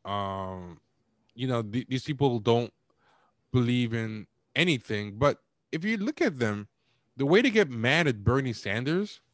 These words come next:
and get mad at Trump, they do believe in something. Like, their wishy-washiness is not an emptiness of values. It's a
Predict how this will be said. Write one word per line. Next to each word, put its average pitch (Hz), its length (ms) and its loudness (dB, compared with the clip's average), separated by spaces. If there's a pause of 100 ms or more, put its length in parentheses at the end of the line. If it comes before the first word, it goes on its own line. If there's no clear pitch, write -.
(420)
and 117 100 -4
get 120 140 2
mad 131 300 2
at 104 160 0
Trump, 156 460 -4 (880)
they 175 200 2
do 170 320 2
believe 175 360 2
in 123 100 -2
something. 135 720 0
Like, 123 240 2
their 226 200 4
wishy-washiness 120 1800 0 (100)
is 123 540 -2 (500)
not 151 460 0
an 135 120 -4 (180)
emptiness 131 680 -2 (260)
of 110 400 0 (1080)
values. 113 800 2
It's 127 180 -6
a 123 320 -2